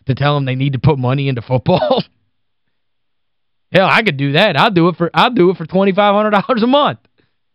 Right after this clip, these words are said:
But see, it doesn't matter what I say, you say, even powerful boosters say.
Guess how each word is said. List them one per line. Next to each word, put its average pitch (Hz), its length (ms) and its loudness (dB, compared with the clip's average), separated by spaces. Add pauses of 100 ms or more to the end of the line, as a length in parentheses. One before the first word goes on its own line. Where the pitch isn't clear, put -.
(1600)
But 180 140 0
see, 220 420 -2 (1300)
it 170 100 -6
doesn't 190 300 -2
matter 180 260 0
what 143 180 -2
I 135 200 -4
say, 131 480 -6
you 151 260 -4
say, 131 420 -6
even 294 300 -2
powerful 247 460 -4
boosters 175 640 -4
say. 131 360 -6